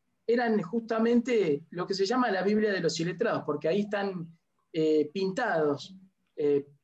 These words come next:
fragmentos de los evangelios para que la gente viendo el dibujo entendiera.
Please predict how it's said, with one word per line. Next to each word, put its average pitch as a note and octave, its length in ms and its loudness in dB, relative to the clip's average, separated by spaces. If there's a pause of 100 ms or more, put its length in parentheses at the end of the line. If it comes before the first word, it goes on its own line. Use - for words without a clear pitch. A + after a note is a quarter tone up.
(380)
fragmentos G3+ 800 0
de D3+ 80 2
los D3+ 180 0
evangelios A3 720 0
para D#3 200 -2
que D#3+ 100 0
la E3 120 0
gente G#3+ 320 0
viendo G#3+ 340 -4
el G3 60 0
dibujo G#3 340 -2
entendiera. D3 540 -6